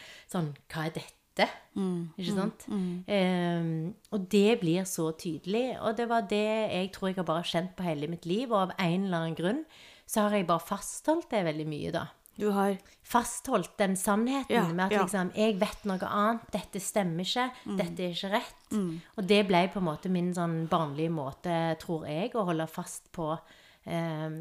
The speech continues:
Speaker 1: at jeg trang den sannheten i mitt liv for å kunne liksom leve i de omstendighetene gitt meg, da.
Speaker 2: Mm.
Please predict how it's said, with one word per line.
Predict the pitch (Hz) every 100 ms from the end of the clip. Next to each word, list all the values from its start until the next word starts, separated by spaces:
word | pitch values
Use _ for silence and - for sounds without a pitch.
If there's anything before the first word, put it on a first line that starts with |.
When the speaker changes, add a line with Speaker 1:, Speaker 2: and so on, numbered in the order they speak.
| - -
Speaker 1:
at | -
jeg | 175 175
trang | - 175 180 185 - _ _ _ _ _ _ -
den | 180 196
sannheten | - 165 185 180 170
i | 165
mitt | 165 -
liv | 165 190 240
for | 202 175
å | 175
kunne | 160 139
liksom | 160 175 165
leve | 175 147 131 147 185
i | 156
de | 147
omstendighetene | 156 - 147 151 156 156 156 147
gitt | 185 - 311
meg, | 359 214
da. | - _ _ -
Speaker 2:
Mm. | 202